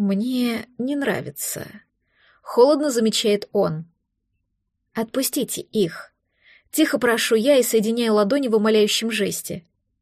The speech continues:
«Невест, то есть жен, от которых вы потребовали права первой ночи. Верните их мужьям. Хватит их мучить».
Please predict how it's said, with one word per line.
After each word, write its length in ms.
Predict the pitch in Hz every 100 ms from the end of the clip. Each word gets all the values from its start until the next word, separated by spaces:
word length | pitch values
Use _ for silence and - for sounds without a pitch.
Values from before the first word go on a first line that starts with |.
| _
«Невест, 580 | 214 254 269 208 - - - - - - -
то 80 |
есть 200 | 226 220
жен, 360 | 214 196 262 262
от 120 | 214
которых 380 | - 214 233 220
вы 80 | 240
потребовали 540 | 233 220 240 226 226
права 320 | 220 220 220
первой 320 | 214 226 220 247
ночи. 440 | 233 180 - - _ _ _ _ 196
Верните 480 | 240 311 330 233
их 140 | - -
мужьям. 500 | 214 214 214 175 - _ - -
Хватит 460 | - 208 247 285 294
их 140 | 294
мучить». 560 | 311 285 - - -